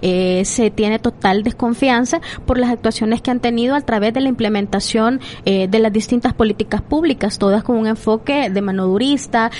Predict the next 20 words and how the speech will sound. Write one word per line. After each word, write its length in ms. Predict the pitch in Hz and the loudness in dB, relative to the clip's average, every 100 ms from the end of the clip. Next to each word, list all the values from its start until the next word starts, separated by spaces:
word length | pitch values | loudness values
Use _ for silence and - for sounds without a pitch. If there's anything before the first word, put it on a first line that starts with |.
| - | -6
desde 180 | 202 196 | -2 0
un 80 | 202 | -2
enfoque 300 | 208 220 226 | -2 -2 -4
punitivo 640 | - 240 233 277 269 311 - | -2 -2 -2 -2 0 -2 -2
y 100 | 233 | -2
no 160 | 220 | 0
hablando 380 | 208 208 202 226 | 0 2 0 0
desde 200 | 269 214 | 0 0
la 100 | 208 | -2
prevención, 680 | 202 202 185 190 - 196 247 - | -2 -2 -2 -2 0 0 0 -2
la 120 | 196 | -4
atención 380 | 196 196 - 214 | -2 -2 0 0
o 60 | |
la 120 | 269 | 2
protección 460 | - 190 180 - 196 | 0 -2 -4 -4 -2
de 60 | 180 | 0
la 100 | - | 0
población 440 | 160 165 - 175 | 0 -2 -2 -2
en 60 | 160 | -2
general. 360 | - 165 - | -4 -4 -6